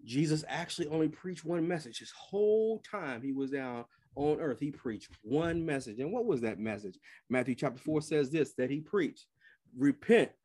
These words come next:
change your mind, change your thinking, change your actions." Why? Because the kingdom of God is at hand. So Jesus is still saying that same thing today.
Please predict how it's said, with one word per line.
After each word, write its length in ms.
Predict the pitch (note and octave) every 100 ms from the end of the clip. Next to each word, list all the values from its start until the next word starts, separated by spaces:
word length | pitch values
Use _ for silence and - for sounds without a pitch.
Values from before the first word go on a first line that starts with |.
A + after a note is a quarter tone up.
| _ -
change 420 | - C4+ B3+ B2+
your 100 | A2+
mind, 400 | A2+ A2+ D3 D#3
change 340 | - B3+ G#3
your 80 | B2+
thinking, 400 | - B2 A#2+ B2
change 360 | - C4+ D#4 G3+
your 160 | C#3+ A#2+
actions." 420 | A#2+ - C3+ C3+ _ _ -
Why? 400 | F#3+ F3 F3+ F3 - -
Because 540 | F#2 G2+ - D#3+ D#3+ -
the 160 | G#2+
kingdom 460 | G#2 D3 D#3 D#3 D#3
of 140 | C#3+
God 400 | A2+ A2+ A2+ A2+ - -
is 300 | A2+ A#2 A2
at 140 | G#2+
hand. 360 | F#2+ A2+ G#2+ F2+ _ -
So 200 | - A#2+
Jesus 480 | G#2+ A#2+ G#3+ E3+ C#3+
is 120 | B2+
still 200 | - F#3
saying 260 | D#3 F3 E3+
that 180 | D#3+ D#3
same 260 | F3+ F3
thing 180 | E3+ E3
today. 360 | C#3 C#3 F#3